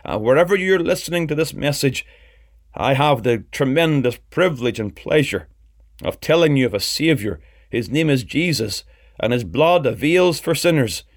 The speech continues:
and his blood can avail for you today. The death of a substitute,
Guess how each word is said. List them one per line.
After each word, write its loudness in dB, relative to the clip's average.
and -6
his -4
blood 0
can -2
avail 2
for -4
you 0
today. -2
The -6
death 0
of -4
a -2
substitute, -4